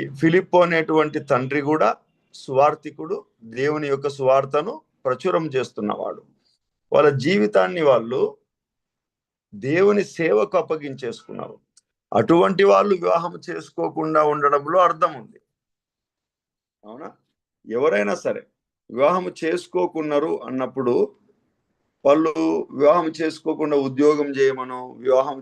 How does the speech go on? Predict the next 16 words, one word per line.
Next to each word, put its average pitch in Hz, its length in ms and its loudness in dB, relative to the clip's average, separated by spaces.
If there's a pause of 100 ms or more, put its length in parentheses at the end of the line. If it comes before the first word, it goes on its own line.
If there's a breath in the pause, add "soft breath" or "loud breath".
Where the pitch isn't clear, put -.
చేసుకోకుండా, 135 720 -2 (600)
అవును, 127 240 -2 (100)
ఒంటరిగా 135 440 2 (100)
ఉండిపోమ్మనో 131 640 -4 (160)
దేవుని 135 300 0
వాక్యం 131 380 -8
చెప్తలేదు. - 420 -10 (580)
వివాహం 147 420 2 (140)
చేసుకోకుండా 180 720 2 (180)
దేవుణ్ణి 165 340 -2 (100)
మేము 147 160 -2 (140)
సేవించాలి, 135 760 -2 (1900)
నా 127 80 -4 (180)
కుమార్తెలు 156 520 0 (120)
సేవించాలి 127 720 -4 (760)
అని 120 160 -6